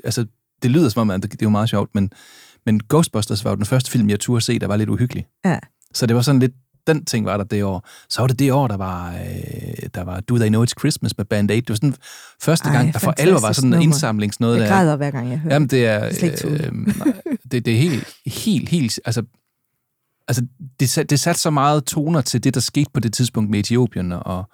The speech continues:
Speaker 2: Ja.
Speaker 1: og det, det kan man huske, ikke? Øh, samtidig så, så fæse Wham jo rundt og sang Last Christmas. Det var også det år.
Speaker 2: Ja.
Speaker 1: Duran
Speaker 2: Ej,
Speaker 1: Duran og Wild Boys
Speaker 2: vildt år.
Speaker 1: det år, ikke? Altså, der er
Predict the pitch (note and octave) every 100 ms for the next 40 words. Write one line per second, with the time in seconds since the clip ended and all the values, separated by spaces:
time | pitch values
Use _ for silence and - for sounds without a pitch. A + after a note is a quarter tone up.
0 | - E3+ D3+ - _ - A2 - B2+ A#2
1 | A2+ G#2+ D3 - G#2 G#2+ _ _ _ -
2 | A2+ G#2 G2+ G2 - G3+ D3+ B2 G2 C#3+
3 | C3 D#3 F3 G2+ - - B2 G#2 - G2+
4 | G#2 E3+ C3 G#2 A#2 - G2+ F#2+ G#2 C3+
5 | - F#3+ G2 - D#3+ C#3 - A2+ F#2+ G2+
6 | - - F#3 E3+ - _ A2+ A2 G#2+ E3+
7 | E3+ E3+ D#3+ G#2+ B2+ D#3 - C3 A#3+ F3
8 | F3 E3 A#2+ A2+ G#2+ G2+ G#2+ A2+ G#2 A2
9 | A2+ A#2+